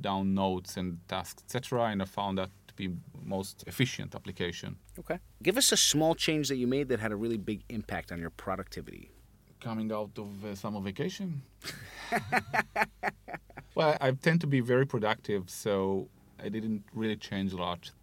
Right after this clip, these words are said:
Speaker 2: How do you stay inspired and motivated through the harder, lower roller coaster times?
Speaker 1: So again, it's a, it's an excellent question. It's,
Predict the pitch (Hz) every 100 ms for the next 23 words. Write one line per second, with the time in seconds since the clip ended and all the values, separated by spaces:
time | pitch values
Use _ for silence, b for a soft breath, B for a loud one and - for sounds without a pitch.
0 | - - - 160 214 220 208 175 156 135
1 | - 131 135 139 120 113 113 101 92 -
2 | 131 104 - - 104 104 95 - - -
3 | 95 95 110 123 113 101 104 101 - 90
4 | - 90 82 71 - - - - - b
5 | b b b b - 117 113 107 123 107
6 | 101 101 - 92 - 82 117 - 110 101
7 | 107 98 - 101 95 -